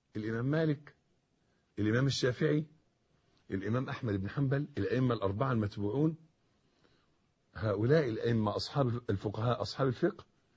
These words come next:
هم دول الفقه. والناس دول لما كانوا بييجوا بيتكلموا في مسألة، عليهم رحمة الله وبركاته، ما كانوش بيدوروا على دليل المسألة، ده كانوا بيتكلموا من شمول الدين،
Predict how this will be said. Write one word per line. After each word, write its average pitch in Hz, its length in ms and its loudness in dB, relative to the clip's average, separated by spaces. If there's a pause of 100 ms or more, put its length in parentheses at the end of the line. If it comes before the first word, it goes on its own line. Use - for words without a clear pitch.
(460)
هم 175 220 6
دول 147 180 6
الفقه. 117 380 -2 (1200)
والناس 147 280 6
دول 220 180 4
لما 151 140 4
كانوا 175 160 2
بييجوا 170 220 2
بيتكلموا 147 380 4
في 139 100 -2
مسألة، 160 460 2
عليهم 127 360 4
رحمة 127 340 0
الله 123 280 4
وبركاته، 120 600 4 (600)
ما 123 100 6
كانوش 185 300 8
بيدوروا 180 560 10
على 202 380 6 (220)
دليل 165 540 12
المسألة، 139 600 8 (1700)
ده 127 120 6
كانوا 220 260 10
بيتكلموا 196 800 6
من 175 240 6
شمول 196 640 8
الدين، 123 500 4